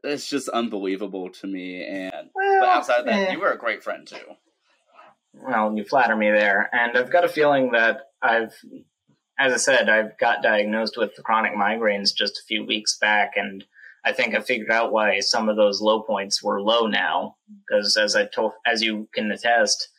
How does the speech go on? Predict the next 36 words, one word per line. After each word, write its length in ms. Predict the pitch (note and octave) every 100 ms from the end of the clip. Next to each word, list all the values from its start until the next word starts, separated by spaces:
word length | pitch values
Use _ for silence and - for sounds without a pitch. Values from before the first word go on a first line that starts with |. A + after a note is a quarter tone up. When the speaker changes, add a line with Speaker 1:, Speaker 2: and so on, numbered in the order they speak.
| _ _ _ _ -
Speaker 2:
a 20 |
lot 220 | G#2 G#2
of 60 | A2
those 180 | G#2+ G2+
times 420 | A#2+ A#2 A2 A2
where 220 | G#2+ G#2
I 80 | G#2+
was 180 | G2+ -
struggling, 480 | - B2 A#2 A2
it 120 | G#2 G2
was 160 | G2+
headaches, 420 | D3 D3 - - -
and 100 | G2
it 100 | -
was 180 | G2+
those 260 | - G2+ -
sore 200 | C#3 C3+
stuff 360 | - A2 G2+ -
with 120 | G2+ -
the 100 | G#2
muscles 440 | G2+ G2+ G#2+ G#2 G#2
in 140 | G2+
the 80 | G2+
side 260 | G#2 G2
of 80 | G2+
the 80 | A2
head 360 | A2+ A2 G2+ G#2
and 140 | G2 _ _ _
neck. 460 | - G2+ D3 A#2+ - - _ _ G#2+
And 180 | G#2
apparently, 460 | G2+ A2+ A2+ A2 A2
according 260 | - A#2+ A2+
to 40 |
my 120 | A2+
doc, 280 | G#2+ C3+ - - _ _ _ _
migraines. 640 | B2 A#2+ A2 G2 - -